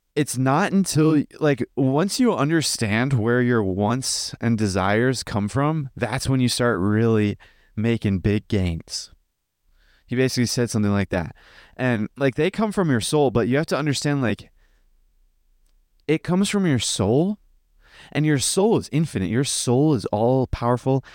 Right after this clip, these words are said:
Your soul is God. Like, you're God. You may not be the God. Like, I'm just in the beginning of my spiritual journey, so I'm basically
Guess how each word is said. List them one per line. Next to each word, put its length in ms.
Your 140
soul 360
is 120
God. 580
Like, 160
you're 560
God. 480
You 160
may 140
not 400
be 180
the 520
God. 500
Like, 140
I'm 160
just 240
in 60
the 80
beginning 240
of 60
my 100
spiritual 400
journey, 340
so 160
I'm 80
basically 380